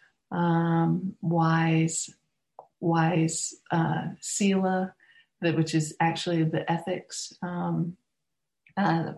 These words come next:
right livelihood or wise livelihood, and tonight, wise action.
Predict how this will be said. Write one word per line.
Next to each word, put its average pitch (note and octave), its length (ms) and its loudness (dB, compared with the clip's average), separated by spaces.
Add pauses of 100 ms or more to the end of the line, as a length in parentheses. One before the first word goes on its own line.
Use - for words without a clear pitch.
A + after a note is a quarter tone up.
right F3 440 2
livelihood F3+ 960 2
or E3 140 0
wise E3+ 420 -4
livelihood, F3 840 -4
and F3 280 -2
tonight, E3+ 540 -4 (840)
wise F3 480 -2
action. E3 640 -6